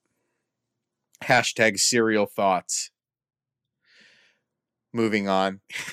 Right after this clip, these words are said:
<laughs> I hope you're enjoying this episode, by the way. I feel like you're not. Tell me. At me on Twitter, at Brett Rader. Just if you want me to feel better. So, uh,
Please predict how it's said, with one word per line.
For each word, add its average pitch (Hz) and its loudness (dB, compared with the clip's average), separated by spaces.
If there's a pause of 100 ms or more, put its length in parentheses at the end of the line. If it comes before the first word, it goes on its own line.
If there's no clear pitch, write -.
(120)
<laughs> - -16
I 147 0
hope 269 6
you're 220 6
enjoying 131 2
this - -4
episode, 131 -4
by 110 0
the 90 -2
way. 92 0 (840)
I - -20
feel 117 -2
like 101 -2
you're 87 -14
not. 73 -16 (1300)
Tell 76 -10
me. 131 -12 (1120)
At 135 2
me 127 4
on 104 2
Twitter, 95 0
at 98 -2
Brett 101 2
Rader. 90 -4 (480)
Just - -6 (340)
if 120 -10
you 110 -6
want 95 -6
me 98 -8
to 95 -6
feel 101 -6
better. 92 -6 (1600)
So, 156 8
uh, 143 8